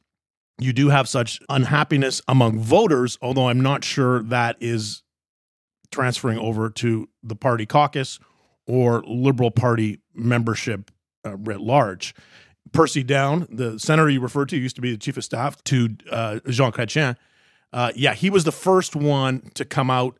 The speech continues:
and say it's time for him to go.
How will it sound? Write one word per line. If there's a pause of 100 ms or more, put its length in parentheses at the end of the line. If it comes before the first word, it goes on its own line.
and
say (800)
it's
time
for
him
to
go.